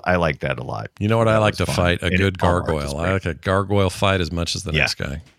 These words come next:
Speaker 2: Let's make that happen.
Speaker 1: Plus, you get a lot more of the, we saw earlier, you get a lot more of the larger characters. So, you know, it's like, "Oh, that guy is taking up four tiles. He's so freaking large and huge."
Speaker 2: Mm-hmm.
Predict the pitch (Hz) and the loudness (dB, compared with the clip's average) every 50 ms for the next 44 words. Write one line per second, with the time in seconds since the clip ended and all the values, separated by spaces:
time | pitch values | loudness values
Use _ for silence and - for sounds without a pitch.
0 | _ _ _ _ _ _ _ - - 95 85 73 - 76 73 67 71 73 69 - | _ _ _ _ _ _ _ -10 -4 -4 -2 -2 0 0 0 0 0 -2 -2 0
1 | 92 - - - 160 139 123 113 110 107 113 113 107 107 110 110 110 104 90 98 | -2 -2 -2 0 0 2 2 4 4 2 2 2 2 4 4 4 4 4 4 2
2 | 95 90 87 87 87 85 92 101 95 - 107 104 101 - - 82 85 80 76 71 | 4 4 4 4 4 4 2 2 2 2 2 2 2 2 2 2 2 2 2 0
3 | 73 67 76 101 92 92 90 87 85 85 82 85 82 71 73 69 65 - - 76 | -2 0 0 0 2 2 0 2 2 2 2 2 2 2 0 -2 -4 -4 -2 0
4 | 76 80 - - 87 - - - 90 87 85 80 - - 85 82 78 - - - | 2 2 2 0 -4 -4 -2 0 2 2 2 2 0 -2 0 0 0 -2 -2 -2
5 | 73 69 69 67 60 64 62 62 62 - 67 64 60 60 58 - - 62 73 87 | -2 -2 -2 -6 -6 -8 -8 -8 -8 -6 -6 -4 -4 -4 -6 -6 -6 -2 0 2
6 | 85 76 69 85 92 - 82 76 73 73 - - 80 71 - 76 78 80 - - | 2 2 2 2 0 2 2 2 2 0 0 0 0 2 2 4 2 2 2 -2
7 | - - - 95 98 131 139 117 90 - - 85 78 73 69 69 69 69 - - | -10 -6 0 2 4 4 4 4 2 2 2 4 4 4 4 2 0 -2 -4 -4
8 | 80 76 - - 87 80 71 - - - 104 - - 76 76 73 71 80 82 80 | -4 -4 -2 0 0 0 0 0 -2 -4 -4 -2 -2 -2 -2 0 0 2 2 4
9 | 78 80 76 64 69 76 76 73 - 82 78 73 73 69 67 64 - - - 98 | 4 2 2 0 0 -2 -2 -2 0 0 0 2 0 0 -2 -4 -6 -8 -6 -6
10 | 104 104 101 101 107 107 | -6 -4 -4 -4 -4 -6